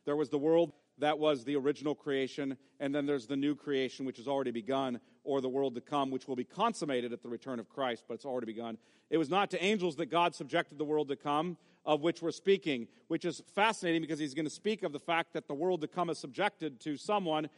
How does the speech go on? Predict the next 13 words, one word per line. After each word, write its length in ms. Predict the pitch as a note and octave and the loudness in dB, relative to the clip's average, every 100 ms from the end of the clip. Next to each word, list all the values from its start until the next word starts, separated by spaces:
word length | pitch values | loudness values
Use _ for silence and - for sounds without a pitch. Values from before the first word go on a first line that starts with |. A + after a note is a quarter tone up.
| _ _ | _ _
Who 180 | G3 G3+ | 6 8
is 180 | F#3+ E3 | 6 4
it? 220 | E3+ - _ _ _ | 0 -2 _ _ _
Verse 300 | D3 G3 - | 2 2 2
six, 320 | - G3+ - - | 0 0 -2 -2
It 100 | G3 | 0
has 100 | E3+ | 0
been 140 | E3+ | -2
testified 580 | D#3 G#3+ - D#3+ E3+ D3+ | 0 0 -2 0 2 2
somewhere 640 | - A#3 A#3 E3+ D#3+ F3 - _ _ - | 0 0 2 2 2 0 -4 _ _ 2
"What 220 | E3+ B3 | 6 6
is 120 | E3+ | 4
man 560 | E3+ A#3 F#3+ E3+ G3 | 4 6 6 4 0